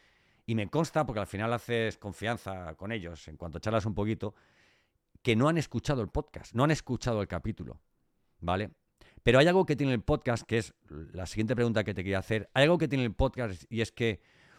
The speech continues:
un canal de YouTube lo tiene cualquiera con, con solo tener un, una cuenta de Gmail, ¿verdad? Pero un podcast no lo tiene cualquiera, o al menos que tenga más de diez capítulos, ¿verdad? Eh, es más difícil mantener y tener esa regularidad de grabar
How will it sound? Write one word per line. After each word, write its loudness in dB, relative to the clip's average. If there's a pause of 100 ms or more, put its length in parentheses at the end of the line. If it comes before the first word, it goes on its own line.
(160)
un 0
canal 6
de 4
YouTube 2
lo 4
tiene -2
cualquiera 0
con, -4
con -4
solo 0
tener -2
un, -4
una 2
cuenta -2
de -2
Gmail, -8
¿verdad? -4 (580)
Pero 0
un -2
podcast 0
no 2
lo 0
tiene -4
cualquiera, -10
o 4
al 4
menos 2
que -4
tenga 0
más 0
de 0
diez -2
capítulos, -14
¿verdad? -10 (840)
Eh, 0 (180)
es 2
más 2
difícil 0
mantener 0
y -8
tener -2
esa -2
regularidad -2 (560)
de -2
grabar 4